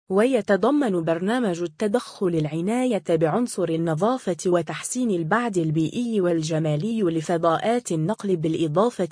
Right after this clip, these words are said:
إلى إزالة الأعشاب الطفيلية على امتداد مسلك الخط. وأضافت أنه وبالرغم من هذا المجهود المتواصل الذي يؤمنه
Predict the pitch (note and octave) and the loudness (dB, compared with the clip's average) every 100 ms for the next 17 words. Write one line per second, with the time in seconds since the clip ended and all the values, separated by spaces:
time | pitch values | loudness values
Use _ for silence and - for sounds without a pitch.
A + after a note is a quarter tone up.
0 | F3+ F3 D#3+ D3+ D#3+ D#3 A3+ A3 D#3+ F3 | -4 -4 -2 -2 -2 0 0 0 -2 -2
1 | D#3+ D#3 D#3 A#3+ A#3 F3+ D3+ D#3+ D#3 A#3+ | -2 -2 -4 -2 0 0 -2 -6 -6 -2
2 | A#3+ A3+ G#3+ G3+ F3+ D#3 E3+ D#3 D3+ D#3+ | 0 2 0 0 -2 0 -2 -2 -2 -2
3 | G#3 G#3+ F3 F#3+ - G#3+ D#3+ F3 D#3+ - | 0 0 -2 -2 -2 -4 -4 -4 -6 -4
4 | A3+ - _ - _ _ _ _ _ _ | -6 -6 _ -20 _ _ _ _ _ _
5 | - F3+ F3 F3 A#3+ C4+ A3 - F#3 F#3 | -4 -2 0 0 0 0 -4 -4 -2 -2
6 | B3 C4 A#3+ F3 F#3 F3 B3 A#3 F3 E3 | 0 2 2 4 2 4 2 2 2 0
7 | D#3 A3+ C4 G3+ F3 E3 D3+ D#3 G3 B3 | -2 0 0 0 0 0 0 0 -2 2
8 | F#3 E3 E3 D#3 D#3 G3 B3 G3+ F3 E3 | 2 0 -2 -2 0 2 0 -2 0 2
9 | F3 E3 E3 F#3 E3 E3+ F3 B3+ A3+ F#3 | 2 2 0 0 0 0 0 2 0 0